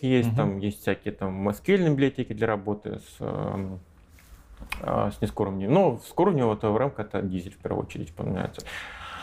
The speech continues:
Speaker 1: S Q L X есть, э, тоже для работы с S Q L, там по, по, полегковеснее будет. Я больше, мне больше Diesel нравится, там меньше писать кода, нужно просто ра-, рассказывать маркеры и всё.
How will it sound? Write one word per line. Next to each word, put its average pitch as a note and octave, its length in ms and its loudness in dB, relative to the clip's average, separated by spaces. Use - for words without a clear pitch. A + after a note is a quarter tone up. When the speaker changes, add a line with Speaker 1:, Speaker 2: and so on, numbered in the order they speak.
Speaker 1:
S C3+ 160 2
Q B2+ 160 2
L B2+ 80 6
X G#3 260 2
есть, F#3 380 0
э, C3+ 260 2
тоже A#2+ 220 2
для A2 180 2
работы G#2+ 300 -2
с - 60 -18
S - 120 -16
Q C3 120 4
L, A2+ 180 2
там G2+ 160 0
по, B2 100 4
по, - 180 0
полегковеснее A2 840 0
будет. F2+ 300 -10
Я C#3+ 100 4
больше, C#3 360 -4
мне D#3+ 140 8
больше C#3 220 2
Diesel F#2 280 2
нравится, E2+ 380 -4
там G#2 120 4
меньше G#2+ 220 2
писать - 280 -4
кода, A2 220 0
нужно F2+ 260 -8
просто - 240 -6
ра-, G#2+ 120 -4
рассказывать A2+ 480 -2
маркеры - 340 -6
и - 40 -12
всё. - 140 -20